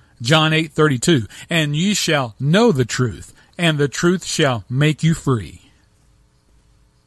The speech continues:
You see, many have decided to change the meaning of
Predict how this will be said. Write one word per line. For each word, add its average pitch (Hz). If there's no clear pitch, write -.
You 170
see, 196
many 220
have 196
decided 151
to 147
change 156
the 147
meaning 143
of 123